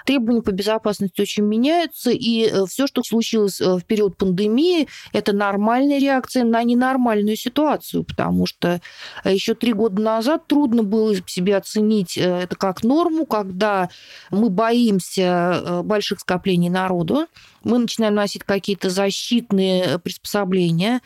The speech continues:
мы стараемся уменьшить наш круг контактов, мы даже не встречаемся, допустим, со старшим поколением, и это было бы проявлением явной ненормы.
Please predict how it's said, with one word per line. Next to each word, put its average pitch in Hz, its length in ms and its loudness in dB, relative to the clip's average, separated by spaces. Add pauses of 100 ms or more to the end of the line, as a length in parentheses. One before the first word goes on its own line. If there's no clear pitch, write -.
(220)
мы 220 80 0
стараемся 233 580 0
уменьшить 220 380 0
наш 190 300 -2
круг 240 260 0
контактов, 202 640 -2
мы 220 100 2
даже 214 240 0
не 233 200 2
встречаемся, 214 600 -2
допустим, 190 380 0
со 208 140 -2
старшим 185 400 -4
поколением, 294 640 2 (280)
и - 80 2
это 262 180 2
было 233 220 2
бы 214 120 0
проявлением 220 520 2
явной 220 440 2
ненормы. 208 720 2